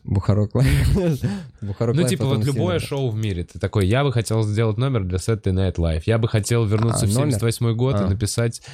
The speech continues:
Speaker 2: эм, не
Speaker 1: Шоу?
Speaker 2: знаю, Монти Пайтону еще один скетч.
Speaker 1: Мгм.
Speaker 2: Я бы, я бы хотел, чтобы у меня была своя студия, как у Джимми Фэллона.
Speaker 1: Джимми
Speaker 2: Я
Speaker 1: Фэллона.
Speaker 2: Что-то вот такое ты думал когда-то?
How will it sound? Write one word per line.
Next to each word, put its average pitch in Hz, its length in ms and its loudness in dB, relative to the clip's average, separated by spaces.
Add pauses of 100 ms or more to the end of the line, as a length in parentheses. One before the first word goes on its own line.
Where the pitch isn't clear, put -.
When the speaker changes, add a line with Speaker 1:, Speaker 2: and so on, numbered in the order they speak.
(240)
Speaker 2:
эм, 95 1300 0
не 98 80 2
Speaker 1:
Шоу? 98 140 2
Speaker 2:
знаю, 90 160 2
Монти 110 340 2
Пайтону 95 920 0
еще 90 460 0
один 92 240 0
скетч. - 520 -4
Speaker 1:
Мгм. 85 420 2
Speaker 2:
Я 92 300 2
бы, 110 420 0 (520)
я 92 260 2
бы 107 140 2
хотел, 113 800 0
чтобы 101 360 0
у 95 40 0
меня 101 140 2
была 98 180 2
своя 104 240 0
студия, 78 440 0
как 78 220 -2
у 82 60 2
Джимми 82 260 2
Фэллона. 78 680 0
Speaker 1:
Джимми 92 220 2
Speaker 2:
Я 92 60 0
Speaker 1:
Фэллона. 98 720 -2
Speaker 2:
Что-то 127 560 -2
вот 113 200 0
такое 113 300 0
ты 95 100 0
думал 127 300 0
когда-то? 85 520 0